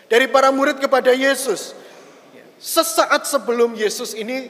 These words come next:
terangkat ke surga. Ya, apa pertanyaan terakhir mereka? Mereka bertanya, "Tuhan,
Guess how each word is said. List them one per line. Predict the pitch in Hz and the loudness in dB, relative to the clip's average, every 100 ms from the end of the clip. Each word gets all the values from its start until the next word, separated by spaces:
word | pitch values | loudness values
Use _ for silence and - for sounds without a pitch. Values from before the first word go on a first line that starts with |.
| - | -4
terangkat | 185 180 180 180 | 2 2 2 -2
ke | |
surga. | 190 233 196 - 135 98 - - - - _ - | -2 2 2 2 -4 -6 -16 -20 -20 -20 _ -18
Ya, | 131 - | -16 -6
apa | 277 - | -6 -2
pertanyaan | 403 262 262 240 240 247 | 0 2 2 2 2 2
terakhir | 240 226 226 220 | 4 2 4 0
mereka? | 226 208 202 196 | 2 0 0 0
Mereka | 254 302 302 294 | 0 2 2 2
bertanya, | 254 - 240 202 160 175 - - - | -2 2 0 2 -2 -4 -10 -6 2
"Tuhan, | 370 370 - 170 190 320 | 4 4 2 4 4 0